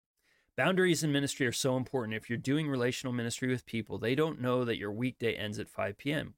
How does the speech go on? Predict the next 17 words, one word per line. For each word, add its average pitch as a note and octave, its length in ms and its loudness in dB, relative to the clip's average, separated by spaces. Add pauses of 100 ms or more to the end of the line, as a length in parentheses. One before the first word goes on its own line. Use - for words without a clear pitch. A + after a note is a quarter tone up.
which - 240 -2
it C#3 120 0
usually A#2 400 -2
doesn't. C3+ 400 -2 (220)
That G#2 140 0
was A#2 200 -4
<laughs> A#2+ 140 -6
their E3 80 6
quote. A#2+ 460 0
So G#2+ 420 0
same B2+ 320 2
thing B2 240 2
there. G2+ 280 0 (440)
Uh, G#2+ 300 2
you're G#2+ 200 -2
trying A2 440 -4
to G#2+ 440 -2